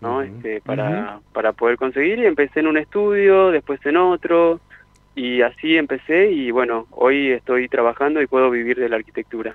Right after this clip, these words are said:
Speaker 3: Qué bueno, qué
Speaker 2: Excelente.
Speaker 3: bueno,
Speaker 1: Sí,
Speaker 3: qué bueno.
Speaker 1: por
Speaker 3: ¿Qué edad
Speaker 1: suerte
Speaker 3: tenés,
Speaker 1: sí.
Speaker 3: Alejandro?
Speaker 1: Tengo treinta.
Speaker 3: Treinta años.
Speaker 2: Bien.
Speaker 3: Bien.
Speaker 2: Y, y te hago una consulta. A lo largo de tu trayecto como estudiante de la Universidad Nacional de San Martín, eh,
Speaker 1: Sí.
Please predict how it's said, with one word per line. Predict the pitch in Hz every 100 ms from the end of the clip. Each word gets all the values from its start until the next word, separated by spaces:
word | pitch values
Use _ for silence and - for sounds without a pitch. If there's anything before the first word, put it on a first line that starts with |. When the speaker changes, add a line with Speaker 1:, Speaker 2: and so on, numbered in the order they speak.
| _
Speaker 3:
Qué | 170
bueno, | 143 160 147 95 87 78 _
qué | 110
Speaker 2:
Excelente. | 131 120 135
Speaker 3:
bueno, | 120 120
Speaker 1:
Sí, | 131 120
Speaker 3:
qué | 143
bueno. | 139 127
Speaker 1:
por | 127
Speaker 3:
¿Qué | 247
edad |
Speaker 1:
suerte | 277 208
Speaker 3:
tenés, | 151 131
Speaker 1:
sí. | 135
Speaker 3:
Alejandro? | 135 151 143 143 143 - _ _ _ _ _
Speaker 1:
Tengo | - 170 175
treinta. | 165 139 117 113 110 -
Speaker 3:
Treinta | 143 135 110
años. | 80 78
Speaker 2:
Bien. | 117 95 95 -
Speaker 3:
Bien. | 98 92
Speaker 2:
Y, | 175 156
y | - 175 175 175 175
te | 240
hago | 370
una | 294 185
consulta. | 175 - 143 151 156
A |
lo | 175
largo | 196 247 226
de | 170
tu | 139 143
trayecto | 131 123 151 127 113
como | 110 110
estudiante | 113 - 123 151 139
de | 127
la | 123
Universidad | 117 113 110 127 131
Nacional | 123 117 123 127
de | 117
San | 135 120
Martín, | 120 117 120 113 107
eh, | - - - _ -
Speaker 1:
Sí. | 156